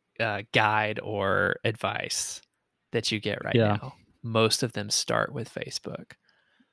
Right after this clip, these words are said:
Speaker 1: So
Speaker 2: Yeah.
Speaker 1: what, what
Speaker 2: Yeah.
Speaker 1: was, what was your conversation like with, or what, what, what's, what, yeah, what was that, what was that like, and why, why is it that f-,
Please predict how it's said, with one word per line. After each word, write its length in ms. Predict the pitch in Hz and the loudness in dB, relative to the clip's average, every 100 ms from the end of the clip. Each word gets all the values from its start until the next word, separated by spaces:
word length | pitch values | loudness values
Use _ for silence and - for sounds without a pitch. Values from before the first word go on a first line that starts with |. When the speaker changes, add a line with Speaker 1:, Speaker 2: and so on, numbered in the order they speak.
| - _ - | -20 _ 2
Speaker 1:
So 140 | 113 131 | 6 8
Speaker 2:
Yeah. 40 | |
Speaker 1:
what, 300 | 117 151 190 - | 8 8 8 4
what 200 | 127 147 | 6 6
Speaker 2:
Yeah. 100 | - | 8
Speaker 1:
was, 380 | 151 139 123 - | 6 6 4 -2
what 240 | 127 120 | 0 2
was 200 | 147 127 | 4 2
your 100 | 131 | 2
conversation 840 | 117 123 110 110 - 113 110 110 107 | -2 -2 -2 -2 0 0 0 -2 -6
like 340 | 107 107 - | -6 -6 -6
with, 200 | 107 107 - - _ - _ _ _ _ _ _ _ - | -8 -8 -14 -20 _ -20 _ _ _ _ _ _ _ -2
or 240 | 110 95 | 0 0
what, 220 | 104 101 | 2 2
what, 260 | 107 117 - | 4 2 2
what's, 180 | 123 120 | -2 -2
what, 260 | 135 117 120 | -6 -6 -2
yeah, 180 | 110 107 | 0 2
what 180 | 110 | 2
was 160 | 131 127 | 4 4
that, 300 | 139 127 120 _ _ _ _ _ _ _ _ _ _ _ | 4 4 4 _ _ _ _ _ _ _ _ _ _ _
what 200 | 117 113 | -4 0
was 180 | 127 127 | 0 2
that 240 | 127 101 | 4 4
like, 380 | 110 107 104 - | 4 4 2 0
and 140 | 107 | -4
why, 400 | 107 113 127 135 | 2 6 8 6
why 300 | - 123 165 | 4 6 6
is 280 | 175 123 131 | 6 2 2
it 140 | 107 - | 0 -2
that 140 | 95 | -6
f-, 140 | - | -8